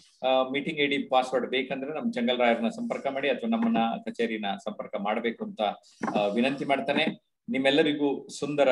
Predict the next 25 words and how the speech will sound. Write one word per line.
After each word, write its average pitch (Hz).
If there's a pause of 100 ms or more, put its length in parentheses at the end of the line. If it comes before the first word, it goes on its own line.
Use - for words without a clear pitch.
(380)
ಆ, 104
ರಾತ್ರಿ. 123
ಮತ್ತೆ 196
ಮತ್ತೆ 233
ಭೇಟಿ 156
ಆಗ್ತಾನೆ 127
ಜಯಪ್ರಕಾಶ್ 131
ನಟ್ತೇಳ್ 120
YouTube 117 (240)
channel 143
ಮತ್ತು 101
Business 120
ರಿಸ್ಕ್ 131
ಟೇಕರ್ಸ್ 120
channel 123
ಮೂಲಕ 120 (420)
ನಮ್ 170
ಜೊತೆ 117
ಸಂಪರ್ಕದಲ್ಲಿರಿ. 117 (100)
ನಮಸ್ಕಾರ. 113 (840)
ಓಕೆ 147
ಸ್ನೇಹಿತರೆ, 160
ಈಗ 151
YouTube 151
ನ 151